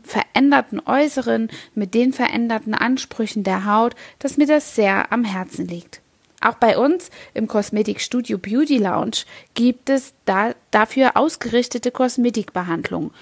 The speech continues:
onkologische Kosmetik. Und wer sich damit vielleicht schon einmal auseinandergesetzt hat, weiß auch,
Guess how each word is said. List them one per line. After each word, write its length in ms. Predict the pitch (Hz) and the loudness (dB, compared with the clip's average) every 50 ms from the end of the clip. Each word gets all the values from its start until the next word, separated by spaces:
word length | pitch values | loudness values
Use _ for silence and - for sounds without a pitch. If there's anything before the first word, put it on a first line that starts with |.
| - - _ | -20 -14 _
onkologische 880 | - 240 269 285 294 294 - 262 240 220 226 233 226 233 220 - 214 | 0 2 2 2 2 2 2 2 4 4 2 2 2 0 -2 -2 -4
Kosmetik. 840 | 208 - - 220 208 - - 185 165 165 - - 190 151 - - _ _ _ _ _ - - | -6 -4 -6 -4 -4 -4 -4 -6 -8 -8 -8 -10 -12 -12 -12 -16 _ _ _ _ _ -8 -4
Und 220 | 226 220 208 - - - - - - - | -4 -4 -4 -6 -10 -20 -20 -10 0 4
wer 180 | 220 226 240 226 | 6 6 6 4
sich 160 | 233 226 - | 2 -2 0
damit 380 | - 220 233 240 240 233 - | 2 2 4 4 2 2 0
vielleicht 400 | - 226 220 220 233 269 277 - | 0 0 2 4 4 2 2 0
schon 100 | - 240 | -2 0
einmal 280 | 226 226 220 220 202 - | 0 2 2 2 0 0
auseinandergesetzt 880 | 196 208 208 208 247 320 415 415 294 226 214 196 - 185 - - - | -2 -2 -2 0 0 0 2 2 0 0 0 -2 -2 -4 -4 -4 -2
hat, 220 | 214 226 240 - - | -2 -2 -2 -2 -2
weiß 300 | 208 202 214 247 - - | 0 2 2 2 2 2
auch, 200 | - 269 262 | 2 2 2